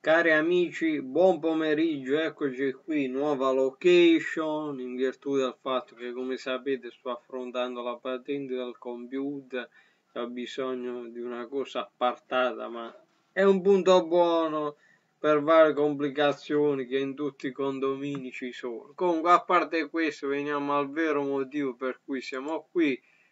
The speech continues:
Parliamo di quanto accaduto in questa settimana in W W E, iniziando dal lunedì con Monday Night Raw, dove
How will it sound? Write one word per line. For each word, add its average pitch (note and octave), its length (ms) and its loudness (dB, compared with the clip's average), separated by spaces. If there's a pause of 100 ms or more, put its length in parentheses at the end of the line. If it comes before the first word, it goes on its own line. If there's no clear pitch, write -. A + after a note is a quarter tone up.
(140)
Parliamo D#3 520 4
di C#3 140 0
quanto E3 460 4
accaduto D3 640 0
in C3 160 -6
questa E3 420 2
settimana C#3 760 -4
in C3 160 -6
W E3+ 260 4
W C#3+ 320 2
E, D3 60 2
iniziando C#3+ 800 0
dal C3+ 300 2
lunedì D#3 840 0
con C#3 280 -2
Monday D3 440 0
Night B2+ 320 -6
Raw, D3 360 0
dove B2+ 520 -4